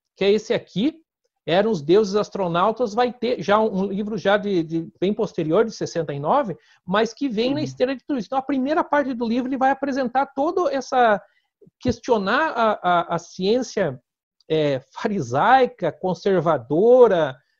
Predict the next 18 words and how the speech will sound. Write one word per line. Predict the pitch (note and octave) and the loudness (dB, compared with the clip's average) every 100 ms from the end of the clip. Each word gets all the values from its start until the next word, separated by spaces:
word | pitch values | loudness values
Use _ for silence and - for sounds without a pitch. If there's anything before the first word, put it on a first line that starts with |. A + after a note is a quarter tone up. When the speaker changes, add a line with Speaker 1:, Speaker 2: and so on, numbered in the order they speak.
| _ | _
Speaker 1:
é, | D#3 D#3 D3+ D3 C#3+ C3+ | -2 0 2 0 -2 -8
cientificista, | - G3+ G#3 G#3 - G#3 - G3+ B3+ C4 D4+ | -6 -4 -2 -4 -8 -12 -8 -4 -4 -4 -4
em | D4+ | -4
prol | - A3+ B3+ C4 | 2 4 4 2
de | |
uma | C#4 B3+ | -2 0
nova | A#3 D4+ D#4 | 4 4 2
realidade | C#4 C4+ A#3+ F#3+ G#3 A#3+ B3+ - _ _ | 0 0 0 4 4 4 -2 -14 _ _
que | G3+ | -2
talvez | A#3+ G#3+ A3+ | 2 4 4
essa | A3+ B3 | 0 -6
ciência | A3 - G#3+ G#3+ | -8 -4 -2 -2
não | A3+ A3+ | -4 -2
tá | A#3 | -2
dando | G3+ A3+ A#3+ A#3 A3 | 0 0 0 0 0
conta | - A3+ A#3+ | 4 4 2
de | A3 | -2
questionar. | A3 A#3+ - B3+ G#3 G3+ | -4 -6 -6 -4 -2 -4